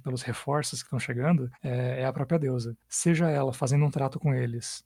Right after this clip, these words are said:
e atacando, seja, é, ela aparecendo ali, e aí quando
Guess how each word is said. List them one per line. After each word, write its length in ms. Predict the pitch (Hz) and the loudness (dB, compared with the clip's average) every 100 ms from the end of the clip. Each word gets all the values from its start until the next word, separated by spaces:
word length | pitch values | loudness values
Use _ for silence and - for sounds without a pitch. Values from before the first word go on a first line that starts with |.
| - | -6
e 120 | 131 | -4
atacando, 600 | 123 127 - 127 143 208 - | -2 -4 -4 0 2 2 -2
seja, 680 | - - 143 143 165 170 185 - _ - | -6 0 2 2 4 4 2 -4 _ -4
é, 260 | 135 131 151 | -2 0 0
ela 200 | 143 139 | 2 2
aparecendo 520 | 143 135 123 135 131 | 2 2 2 2 2
ali, 220 | 131 208 | 2 2
e 100 | 165 | 4
aí 100 | 165 | 4
quando 240 | 180 185 | 6 6